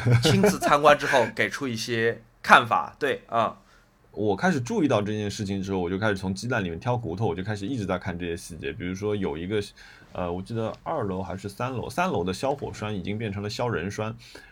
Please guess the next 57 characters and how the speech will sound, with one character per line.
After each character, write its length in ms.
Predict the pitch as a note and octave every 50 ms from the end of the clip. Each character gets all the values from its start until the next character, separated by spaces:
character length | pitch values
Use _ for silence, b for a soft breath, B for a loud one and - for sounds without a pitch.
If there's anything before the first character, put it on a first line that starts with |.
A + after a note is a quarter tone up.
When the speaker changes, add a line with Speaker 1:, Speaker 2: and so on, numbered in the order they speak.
| B B _
Speaker 1:
呃， 220 | - F2 F2+ F2 F2+
上 120 | - B2+ A#2
面 80 | G#2+
的 80 | G#2 A2
字 220 | A#2+ - B2+ A#2+
两 160 | F#2+ E2 D#2+
个 60 | G#2+ A2+
笔 120 | A#2 D#2+
画 160 | F#2+ G#2+ A2
已 40 | G2
经 120 | D#2 D#2+ F#2
掉 200 | G2+ F2+ C2+ G1+
了。 100 | - - b b b b _
然 160 | - G#2 A#2
后， 440 | B2 D#3 D3 C#3 B2+ A#2 G#2 - -
呃， 180 | - G2+ G2 G2+
包 160 | A#2 C#3+ D3+
括 120 | D3+ C#3
说 180 | B2+ - C3+ C3
那 160 | C3+ C3 G#2+
个， 300 | F#2+ F#2 F2 D#2+ E2 D2 B1+ -
呃， 520 | E2 E2+ E2 D#2+ D#2+ D#2 E2 E2 D2 B1 - - _ - - - _ _ _ - - - _ -
中 320 | - D3+ D3 D3+ D#3 D3+
间， 320 | D3+ D#3 D#3 D3 D3 C#3 A2
你 80 | G2
在 140 | F#2+ C#3 C3
楼 240 | A#2 G2+ G2 - C#3+
层 180 | - A#2 G#2+ A2
中 220 | A#2+ A#2+ B2+ B2+
间 260 | B2+ B2+ B2+ C3 B2+
的 260 | A#2+ G#2+ E2+ D#2 C#2+ A#1+
有， 340 | D2 F#2 E2+ D2+ C3+ - - - - -
从 420 | - - G#2+ G#2+ A2+ A#2+ B2 A#2 A#2+ - -
负 300 | - - - - F3+ C#3
一 120 | C#3+ D#3 D#3+
层 280 | D3+ - F#2 F2+ F2+
B 180 | F#2+ - B2 C3+
一 180 | C#3+ E3 E3 E3+
到 240 | - E3 C#3+ A2+
一 160 | A2+ C#3 D#3 E3
楼 220 | C#3 G2 F2 F#2
的 100 | F#2+ F#2+
时 120 | F#2+ -
候， 80 | F#2 F#2
它 140 | G2 A#2 A#2
有 140 | G2 D2 C#2
一 60 | E2
个 100 | F#2+ G#2
金 220 | G2 - C#3+ D#3+
属 140 | - - G2+
的 100 | E2+ -
楼， 240 | D2+ D2 E2+ F2 A#2+
呃， 400 | - G2 G2 F#2 F2+ F2+ F2+ E2
扶 220 | - - - G#2+ B2+
手 160 | B2 A2+ E2+
栏 180 | D2 D2+ E2
杆， 240 | F#2 G#2+ A2+ A#2+ A#2+